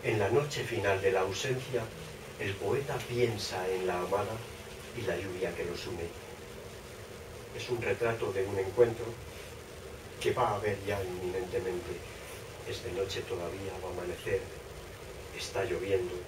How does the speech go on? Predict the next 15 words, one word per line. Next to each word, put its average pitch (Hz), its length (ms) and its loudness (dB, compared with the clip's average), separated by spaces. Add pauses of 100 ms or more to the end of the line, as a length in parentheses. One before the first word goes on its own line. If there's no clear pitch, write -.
(220)
y - 60 -2
por 95 180 -2
fin 120 320 4
los 117 160 -2
amantes 104 480 0
van 92 180 0
a 90 80 0
encontrarse. - 720 -4 (960)
Ahí 101 320 0
es 90 120 -4
donde 87 220 2
empezamos 87 500 0
nosotros 85 400 -2
la 85 100 4
tarea. 80 380 -2